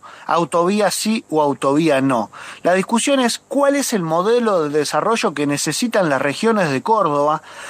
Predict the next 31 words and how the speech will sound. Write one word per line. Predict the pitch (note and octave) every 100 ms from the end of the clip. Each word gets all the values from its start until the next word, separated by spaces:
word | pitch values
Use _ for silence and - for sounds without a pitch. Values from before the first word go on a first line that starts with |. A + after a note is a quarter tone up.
| - -
para | F3+ F#3
contemplar | F3+ C4+ C#4+ A#3 F3 D#3+ G#3 A3
el | G3 D3+
crecimiento | D#3 - E3+ G#3 A3+ F#3+
que | C#3
estamos | C3+ G3 F#3 E3
teniendo, | D#3+ F3+ F3 D3+ D#3 E3+ - - - -
para | F#3 F#3
contemplar | - C4 B3 G3 E3+ F#3 G#3+
una | G3 D#3+
vida | E3+ F3+ D3+
sana | G3 G3 G3 F#3+ - -
y |
una | F3 F3+ E3
mejor | D#3+ - A3+ A#3+ - _
calidad | D3+ C#3+ C#3+ F3+ F#3+ F#3+ - -
de | C#3 D3+
vida | G3 G3+ G3+
para | - D3
las | D3 D3
gentes | G3 E3+ C#3+ B2+ A#2 - - -
que | C#4 C#4
viven | B3+ B3+ G#3
en | E3
el | D3+
lugar, | D3 F#3 A3 A#3 - - -
los | E3+ -
que | G3 G3+
van | C4+
a | F4+
vivir | F3 E3+ A#3 B3+